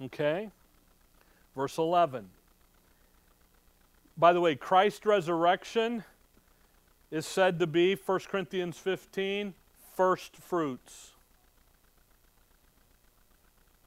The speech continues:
Verse eleven, "And he shall wave the sheaf before the Lord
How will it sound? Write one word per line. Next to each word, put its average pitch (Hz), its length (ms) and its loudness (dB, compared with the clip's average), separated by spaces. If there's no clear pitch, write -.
Verse 139 240 -4
eleven, 156 540 -2
"And 160 220 -6
he 190 200 -8
shall 156 380 0
wave 180 680 -2
the 185 100 -4
sheaf 208 540 -8
before 185 360 -4
the 180 80 -2
Lord 175 500 -2